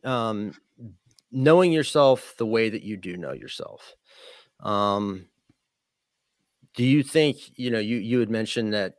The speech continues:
you know, cannabis, you enjoy cannabis. Is, is that something you, you, you would be able to do, like, once or twice,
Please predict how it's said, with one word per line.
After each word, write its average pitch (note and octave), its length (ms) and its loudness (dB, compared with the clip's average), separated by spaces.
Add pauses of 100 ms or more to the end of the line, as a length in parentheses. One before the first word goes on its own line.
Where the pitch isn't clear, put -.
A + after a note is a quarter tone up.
you A2+ 100 -6
know, F#2 260 -6 (520)
cannabis, A#2+ 720 -2 (140)
you A2+ 140 -4
enjoy A#2 400 4
cannabis. G2 680 -6 (460)
Is, B2+ 680 0 (500)
is B2+ 160 -4
that C#3+ 160 4
something D3 440 2
you, C3+ 200 -2 (180)
you, C#3+ 280 -2
you C3+ 260 0
would C3+ 160 2
be B2+ 180 4
able C3 160 2
to B2+ 120 -6
do, A#2+ 460 0
like, G#2+ 280 0 (500)
once B2 280 -2
or B2+ 60 0
twice, D3+ 460 2